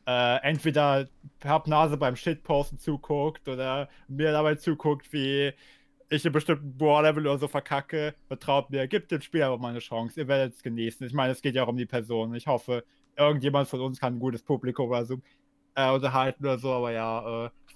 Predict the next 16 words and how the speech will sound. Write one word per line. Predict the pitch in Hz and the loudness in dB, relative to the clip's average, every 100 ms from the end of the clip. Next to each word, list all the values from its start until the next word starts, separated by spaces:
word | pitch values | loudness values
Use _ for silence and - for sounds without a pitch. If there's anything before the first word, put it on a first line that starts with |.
| - - 139 | -20 -18 -8
f-, | 139 135 | -6 0
danke, | 147 143 139 | 0 2 0
dass | 131 | 0
ihr | 131 | 0
alle | 117 139 | -2 -2
bis | 127 - | -4 -4
jetzt | 127 - | -6 -2
zugehört | 139 135 131 131 | -2 0 0 0
habt. | 135 131 - - - - | -2 -2 -8 -20 -20 -6
Ihr | 160 143 | 0 2
alle | 135 147 | 4 2
zwei | 143 - 143 | 0 0 0
Personen | 143 123 131 131 | 2 0 0 0
oder | 127 127 | -2 -4
so. | 117 127 127 127 - - | -4 -2 -2 -2 -6 -2
Ja, | 127 123 123 | 2 2 2